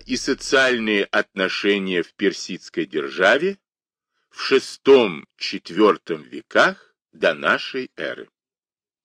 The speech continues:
Основной отраслью производства в большинстве областей персидской державы было сельское хозяйство.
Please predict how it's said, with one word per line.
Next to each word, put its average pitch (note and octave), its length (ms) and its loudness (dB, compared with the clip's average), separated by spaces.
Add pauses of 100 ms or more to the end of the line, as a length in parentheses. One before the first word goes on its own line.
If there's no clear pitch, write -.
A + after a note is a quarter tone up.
(2750)
Основной F#3 720 2
отраслью F3+ 640 4
производства A2 1200 4 (120)
в D#2+ 180 -20
большинстве C3 720 2
областей G#2 680 0
персидской F2 640 -6
державы E2+ 640 -2 (640)
было A#3+ 360 2
сельское E3 540 -2
хозяйство. C2+ 720 -6